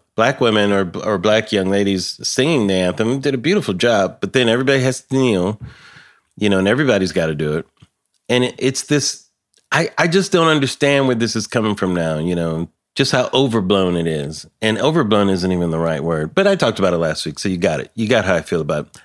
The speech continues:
I ain't mad at it. I ain't mad where it's coming from, but I'm a little bit mad about how big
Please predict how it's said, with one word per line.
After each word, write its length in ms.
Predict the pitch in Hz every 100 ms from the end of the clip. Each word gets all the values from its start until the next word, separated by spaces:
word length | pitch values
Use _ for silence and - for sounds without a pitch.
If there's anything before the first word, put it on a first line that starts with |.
| _ 131
I 40 |
ain't 200 | 180 151
mad 260 | 156 165 175
at 80 |
it. 180 | 190 - -
I 40 |
ain't 200 | 131 143
mad 160 | 135 131
where 140 | 120
it's 100 | 117
coming 260 | - 139 151
from, 320 | 165 175 170 _ _ _ -
but 140 | 233
I'm 100 | 233
a 40 | 254
little 160 | 254
bit 160 | 214 196
mad 260 | 196 185 170
about 540 | 151 147 139 131 - _ _ _ _ _ -
how 420 | 151 135 123 120
big 640 | 110 104 131 131 110 -